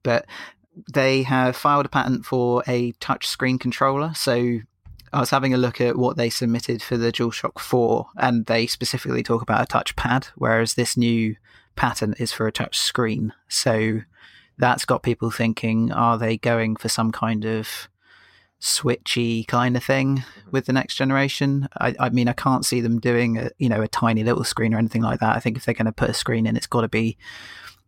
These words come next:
Speaker 1: some kind of portable main screen for, to play the game on. So we could be seeing PlayStation possibly moving towards some kind of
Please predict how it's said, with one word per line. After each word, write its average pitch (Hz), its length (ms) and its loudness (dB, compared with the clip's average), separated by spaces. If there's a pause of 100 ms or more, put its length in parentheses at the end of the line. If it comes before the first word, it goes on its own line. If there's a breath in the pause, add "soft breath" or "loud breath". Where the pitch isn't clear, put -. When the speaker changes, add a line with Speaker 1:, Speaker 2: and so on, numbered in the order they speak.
Speaker 1:
some 117 280 2
kind 113 260 2
of 110 340 -2 (520)
portable 113 420 2
main 113 280 4
screen 110 520 0
for, 113 340 0 (120)
to 123 120 -2
play 113 200 0
the 113 60 -2
game 117 280 2
on. 110 180 -2
So 113 400 0 (240)
we 123 180 2
could - 260 0
be 113 180 0
seeing 113 600 0 (580)
PlayStation 110 720 0
possibly 113 380 -2
moving 113 300 2
towards 113 300 -2
some 117 200 0
kind 113 260 0
of 113 280 -4